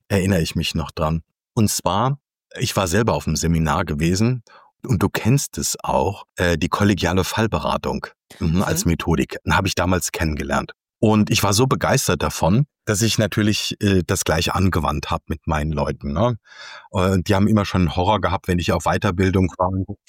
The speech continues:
Speaker 1: Ach, der Alte hat schon wieder was Neues, ne? So.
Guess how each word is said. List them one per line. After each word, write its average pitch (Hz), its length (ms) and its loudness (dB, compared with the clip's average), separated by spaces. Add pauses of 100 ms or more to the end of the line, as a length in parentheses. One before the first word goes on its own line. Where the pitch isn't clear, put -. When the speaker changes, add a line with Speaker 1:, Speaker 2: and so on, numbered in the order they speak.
(240)
Speaker 1:
Ach, 330 220 4
der - 180 4
Alte 117 300 2
hat - 140 0
schon 101 120 0
wieder 104 200 4
was 85 220 -2
Neues, 87 380 2
ne? 113 200 2 (800)
So. 113 380 2